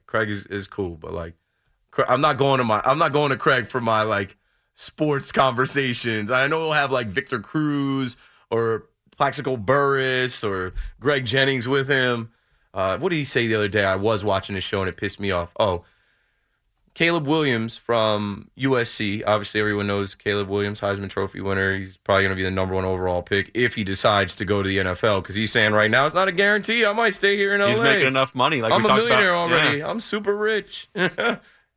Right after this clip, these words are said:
Speaker 1: I'm not going to the Cardinals." But, yeah, I heard Craig say, "Oh, who cares? They're playing a Division three school." Craig, they're, they're not playing a, they're playing San Jose State.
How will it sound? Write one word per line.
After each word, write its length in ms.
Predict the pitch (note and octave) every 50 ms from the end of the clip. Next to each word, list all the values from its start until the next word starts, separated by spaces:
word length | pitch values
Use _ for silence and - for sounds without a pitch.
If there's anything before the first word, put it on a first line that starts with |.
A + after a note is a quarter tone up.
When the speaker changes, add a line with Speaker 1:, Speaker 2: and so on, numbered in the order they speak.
| _ _ _ -
Speaker 1:
I'm 400 | G3+ F3+ F#3+ E3+ D#3 F3 F3+ G3
not 160 | G3+ G3 -
going 260 | G3 F#3+ F#3 F3+ F3
to 60 | E3
the 40 | -
Cardinals." 520 | - - E3 E3 E3+ F3+ F3+ F#3+ F#3+ - - _ _ _ _ _ _ _ _
But, 160 | C3+ C3+ B2
yeah, 200 | D3 D#3+ C#3+ B2+
I 40 | A#2+
heard 220 | C#3 E3+ D#3+ -
Craig 320 | - - E3+ D#3 D#3 C#3+ -
say, 320 | - C#3 B2 A2+ G#2+ G2+ - _ _ _ _
"Oh, 140 | C3 D3+ D#3
who 160 | G#3 B3 A3+
cares? 560 | - - D3+ C3+ C#3+ D3 C#3+ C#3 B2+ A#2 - - _ _ _ _
They're 100 | - F3
playing 260 | - G#3+ A#3 A#3+ A#3
a 60 | G3+ D#3+
Division 480 | C#3+ D3 B2+ C3 D#3+ D#3+ D3 D3+ C3+
three 300 | A2 D3+ D3 D3+ D3 C#3+
school." 540 | C3+ - - - C3+ B2 G#2+ F#2+ F2 F2 - _ _ _ _ _ _ _ _ _ _ _ _ _ _ _ _ _ _ _ _ _ _ _ _ - -
Craig, 520 | - - - A3+ A#3 F#3+ C#3+ A2+ F#2 - _
they're, 160 | - F3 - - -
they're 120 | - F#3 F#3+
not 260 | G3+ G#3+ A#3 A3+ -
playing 260 | - G3 G#3 A3 A3 G#3
a, 200 | E3+ D3 - - - - _ _
they're 200 | D3 C#3+ - E3
playing 260 | E3 - G#3+ A3 B3 A3
San 280 | - - G3+ F#3+ G#3
Jose 300 | G#3+ G#3 G3 G3+ G#3 G3+ G3
State. 640 | - - - - G#3 A#3+ E3+ A#2+ - - - -